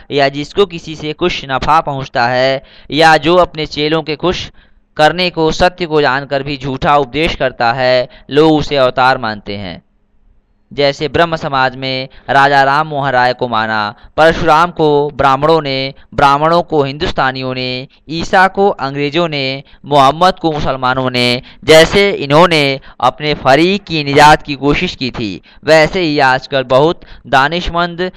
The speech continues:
तरद्दुद करते हैं कि जो मस्तूरात नाकर्दा गुनाह काले पानी की सज़ा के बराबर हुई हैं, उनकी रिहाई करें।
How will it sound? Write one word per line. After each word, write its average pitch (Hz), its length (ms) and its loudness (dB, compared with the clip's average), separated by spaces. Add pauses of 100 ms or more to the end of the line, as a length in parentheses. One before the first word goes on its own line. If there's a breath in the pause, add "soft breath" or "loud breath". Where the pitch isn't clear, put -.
(320 soft breath)
तरद्दुद 147 720 2 (240 soft breath)
करते 139 420 0
हैं 131 380 -4 (220)
कि 143 100 -8
जो 185 460 4 (180 soft breath)
मस्तूरात 147 800 2
नाकर्दा 135 760 0 (240 soft breath)
गुनाह 147 560 0 (160)
काले 139 340 0
पानी 139 300 -6
की 131 120 -16
सज़ा 123 280 -4
के 123 160 -8
बराबर 117 520 0 (280 soft breath)
हुई 147 220 0
हैं, 120 380 -6 (180 soft breath)
उनकी 147 360 -10
रिहाई 117 560 -4 (220)
करें। 113 300 -4